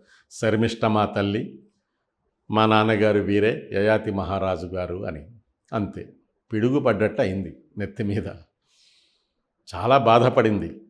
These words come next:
ఈలోపు శర్మిష్ఠ వచ్చింది. "ఏమే శర్మిష్ఠ, ఎంత పని చేశావు! నేను నిన్ను ఏ రోజైనా దాసిలాగా చూశానా? నా సోదరిలాగా అనుకున్నాను కదా.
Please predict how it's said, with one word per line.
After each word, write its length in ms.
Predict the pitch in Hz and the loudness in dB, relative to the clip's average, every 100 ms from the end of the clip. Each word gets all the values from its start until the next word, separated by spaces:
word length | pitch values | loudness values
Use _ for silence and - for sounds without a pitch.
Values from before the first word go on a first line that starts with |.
| _ _ - | _ _ -4
ఈలోపు 420 | 104 101 117 104 | 0 0 0 -4
శర్మిష్ఠ 540 | - 101 104 104 - | -6 -4 0 -2 0
వచ్చింది. 480 | 104 98 - 98 90 - _ _ _ _ _ _ _ _ _ _ | -2 -2 -6 -16 -16 -20 _ _ _ _ _ _ _ _ _ _
"ఏమే 360 | 107 107 110 113 | 2 4 2 0
శర్మిష్ఠ, 720 | 110 107 117 113 - 98 101 - _ _ _ _ _ _ - | 0 0 0 0 -2 -6 -6 -12 _ _ _ _ _ _ -4
ఎంత 360 | 107 135 135 | -2 -2 0
పని 280 | 147 123 117 117 | 2 4 2 2
చేశావు! 400 | 113 - 101 98 - _ _ _ _ _ _ _ - | 0 0 -6 -8 -14 _ _ _ _ _ _ _ 0
నేను 220 | 120 147 | 4 6
నిన్ను 200 | 143 139 | 6 4
ఏ 240 | 123 110 | 4 6
రోజైనా 440 | 165 185 165 156 143 | 8 8 8 8 8
దాసిలాగా 720 | 113 113 139 151 139 127 127 - | 6 6 6 6 4 6 4 4
చూశానా? 480 | 117 - 107 101 120 - _ _ _ _ _ _ _ - | -4 -2 -4 -4 -10 -20 _ _ _ _ _ _ _ 0
నా 160 | 117 | 0
సోదరిలాగా 840 | 120 - 139 165 175 165 147 131 127 | 2 2 6 10 10 10 10 10 6
అనుకున్నాను 520 | 120 120 123 117 110 | 4 2 2 4 2
కదా. 360 | 107 101 107 | 0 -4 -6